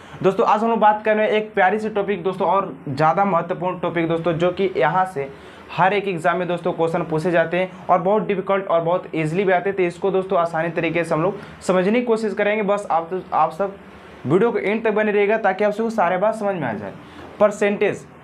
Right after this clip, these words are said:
यानी कि प्रतिशत, आज हम लोग जिस topic पर बात करने वाले हैं दोस्तों, वो है हमारा percentage यानी कि प्रतिशत।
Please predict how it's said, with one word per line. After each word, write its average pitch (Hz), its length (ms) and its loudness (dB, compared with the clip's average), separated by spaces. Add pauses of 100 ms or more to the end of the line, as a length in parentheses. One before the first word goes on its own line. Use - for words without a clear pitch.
(160)
यानी 220 200 4
कि 254 120 -2
प्रतिशत, 180 640 -2 (1600)
आज 190 220 2
हम 220 100 0
लोग 226 100 2
जिस 190 240 -4
topic 185 300 0
पर 202 60 -2
बात 180 240 2
करने 190 180 0
वाले 175 160 2
हैं 156 100 -2
दोस्तों, 147 260 -2
वो 190 220 2
है 196 120 0
हमारा 175 460 0 (300)
percentage 202 640 0
यानी 190 220 0
कि 220 120 -4
प्रतिशत। 151 540 -4